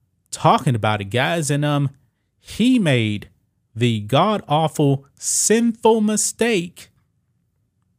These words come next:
of actually misgendering Dylan Mulvaney. And boy, the Wolts, as you guys know, are not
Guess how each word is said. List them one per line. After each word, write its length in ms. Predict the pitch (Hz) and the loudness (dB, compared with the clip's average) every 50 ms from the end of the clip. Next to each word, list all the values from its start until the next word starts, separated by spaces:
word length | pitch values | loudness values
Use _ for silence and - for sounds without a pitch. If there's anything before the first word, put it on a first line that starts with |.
| _ _ _ _ _ _ _ - | _ _ _ _ _ _ _ -2
of 160 | 123 117 104 | -2 0 0
actually 540 | 123 131 156 156 - - 170 165 170 151 - _ _ _ _ _ _ _ _ _ _ _ _ _ - | 2 0 0 -2 -4 -4 -2 0 -2 -2 -4 _ _ _ _ _ _ _ _ _ _ _ _ _ -4
misgendering 800 | 107 110 143 160 - - - - 175 185 170 131 123 123 127 131 | -2 0 0 0 0 -2 0 2 2 4 4 2 2 2 0 0
Dylan 240 | 120 113 120 131 139 | 0 0 0 0 2
Mulvaney. 500 | 135 139 139 127 156 165 139 117 107 - _ _ _ _ _ _ _ _ _ - | 0 0 0 0 -2 -2 -2 -4 -6 -8 _ _ _ _ _ _ _ _ _ -4
And 220 | 107 101 101 98 | -2 -2 -2 0
boy, 320 | 98 117 127 143 151 151 139 | 0 2 2 4 4 2 2
the 140 | 117 107 | 0 -2
Wolts, 640 | 101 98 113 156 208 254 - - - - - - - _ _ _ _ _ _ - | -2 0 2 4 4 2 2 -2 -6 -6 -6 -6 -10 _ _ _ _ _ _ -6
as 160 | 101 90 - | -6 -6 -4
you 80 | 117 107 | -4 -4
guys 380 | 110 110 107 107 107 - - | -2 -2 -2 -2 -2 -2 -2
know, 340 | 151 165 196 220 226 214 - _ _ _ _ _ _ _ _ _ _ _ - | 0 2 2 2 0 -2 -4 _ _ _ _ _ _ _ _ _ _ _ -4
are 200 | 123 120 113 110 | -2 -2 0 0
not 480 | 110 110 120 139 165 190 208 208 - | -2 -2 0 0 0 0 -2 -4 -8